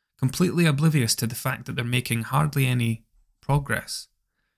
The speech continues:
The wonderful thing about fat loss is that it's completely predictable. Completely predictable. If you are in a calorie deficit, you will lose fat. If you are not losing fat,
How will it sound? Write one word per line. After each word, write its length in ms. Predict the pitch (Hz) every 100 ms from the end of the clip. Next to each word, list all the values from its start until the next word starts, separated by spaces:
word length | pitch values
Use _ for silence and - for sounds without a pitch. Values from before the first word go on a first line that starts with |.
| _ _ _ _ _ _ _ _ _ _ _ -
The 80 | 143
wonderful 300 | 185 190 185
thing 180 | 185 170
about 200 | 139 135
fat 260 | - 139
loss 260 | 113 113 -
is 260 | - 123 120
that 280 | 120 117 -
it's 320 | 160 - - - _ _ _
completely 400 | 127 - 156 160
predictable. 640 | - - - 131 117 - _ _ _ _ _ _ _ _ _ _ _ _ - _ _ -
Completely 400 | 135 190 180 165
predictable. 580 | 127 117 - - 82 - _ _ _ _ _
If 260 | 160 160 170
you 140 | 185
are 160 | 151 143
in 100 | 131
a 60 |
calorie 400 | - 117 113 107
deficit, 580 | 110 131 139 - 123 - _ _
you 320 | - 113 147 143
will 200 | 127 127
lose 360 | 117 113 113
fat. 420 | - 104 - - - _ _ _ _ -
If 180 | 123 113
you 140 | 110
are 80 | 110
not 240 | 139 160
losing 300 | 123 110 110
fat, 440 | - 120 123 -